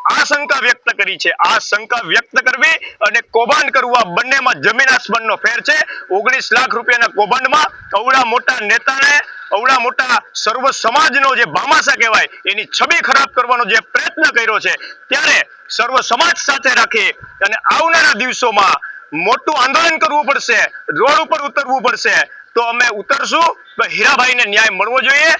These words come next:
હીરાભાઈ જેવા પરિવારને ખતમ કરી અને સર્વ સમાજને નુકસાન પહોંચાડવાનું જે આ સરકારનો ખેલ છે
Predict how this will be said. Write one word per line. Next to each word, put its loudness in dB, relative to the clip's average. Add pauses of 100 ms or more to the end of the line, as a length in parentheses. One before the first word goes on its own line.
(240)
હીરાભાઈ 0
જેવા 2
પરિવારને 0 (120)
ખતમ -2 (100)
કરી 2 (300)
અને -2
સર્વ -2 (140)
સમાજને 0
નુકસાન 0
પહોંચાડવાનું -2
જે 2
આ 2
સરકારનો -2 (120)
ખેલ 0
છે 2